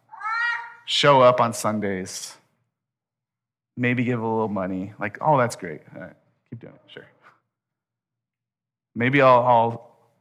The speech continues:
read my Bible here and there. I'm a good person.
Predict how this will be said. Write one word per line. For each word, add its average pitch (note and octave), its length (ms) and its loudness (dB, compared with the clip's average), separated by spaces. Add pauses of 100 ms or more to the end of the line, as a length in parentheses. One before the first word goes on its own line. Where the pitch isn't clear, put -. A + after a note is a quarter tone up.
(160)
read B2+ 140 0
my A#2 140 -4
Bible G#2+ 340 -4
here G#2+ 200 -10
and F#2+ 140 -6
there. F2 300 -8 (840)
I'm D3+ 220 2
a B2 60 0
good A2+ 420 -2
person. - 460 -12